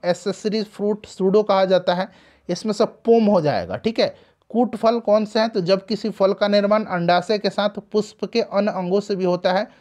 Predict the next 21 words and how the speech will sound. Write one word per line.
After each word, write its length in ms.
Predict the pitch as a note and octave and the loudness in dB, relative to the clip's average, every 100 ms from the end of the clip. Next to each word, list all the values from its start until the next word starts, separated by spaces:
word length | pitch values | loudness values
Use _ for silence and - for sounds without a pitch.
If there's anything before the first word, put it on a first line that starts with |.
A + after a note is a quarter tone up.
| _ _ | _ _
उसको 280 | F3+ - A3 | -10 -6 -8
कूट 340 | - - A3+ | -6 -2 -2
फल 240 | - G3+ G#3 | 0 -2 0
कहा 220 | E3+ F3 | 0 0
जाता 320 | D#3 C3 C3 | 0 0 -2
है। 220 | - - - _ _ _ _ - | -4 -6 -14 _ _ _ _ -2
अगला 220 | G3+ A3+ | 0 2
प्रश्न 340 | A3 G#3+ A#3+ | 0 -2 -4
कि 180 | A#3 G3+ | -2 -2
यदि 120 | F#3+ | 2
वायुमंडल 500 | G#3 G3 G3 G3+ A3 | 2 2 2 0 0
दाब 260 | G#3+ G#3+ - | 0 -2 -2
पारे 260 | F3 F3+ G3+ | 0 2 0
के 160 | G#3 | -2
छिहत्तर 400 | G#3+ - F3+ G#3+ | -6 -2 -2 -2
सेंटीमीटर 520 | F#3+ F#3+ F3 F3 E3 G#3 | -2 -2 -2 -6 -4 -6
जो 160 | F#3+ | -6
सामान्य 380 | F3 F3 F3 F3 | -4 -2 0 0
दाब 240 | D#3+ D#3 | 0 2
है 60 | F#3 | 0
उससे 280 | E3 E3 G3 | -2 -4 -8